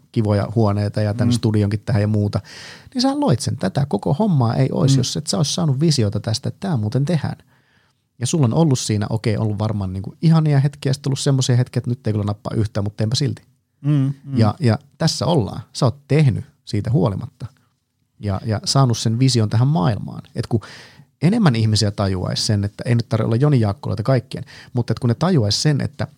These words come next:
Speaker 1: et jokaisessa meissä on aivan käsittämättömän paljon mahdollisuuksia ja
Speaker 2: Mm.
Speaker 1: luovuutta,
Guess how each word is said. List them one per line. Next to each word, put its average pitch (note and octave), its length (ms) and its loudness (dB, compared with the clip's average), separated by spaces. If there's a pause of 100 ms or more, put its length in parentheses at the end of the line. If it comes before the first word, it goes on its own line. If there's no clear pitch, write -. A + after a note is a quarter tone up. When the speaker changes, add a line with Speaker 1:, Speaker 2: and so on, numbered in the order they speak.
(180)
Speaker 1:
et A#2+ 120 -2
jokaisessa A#2+ 440 2
meissä A#2 280 0
on - 60 -6 (160)
aivan D3 460 2
käsittämättömän C3 640 -2
paljon D#3+ 220 2
mahdollisuuksia B2 680 -2 (100)
ja D#3+ 60 -2
Speaker 2:
Mm. F3+ 60 2
Speaker 1:
luovuutta, C#3+ 420 0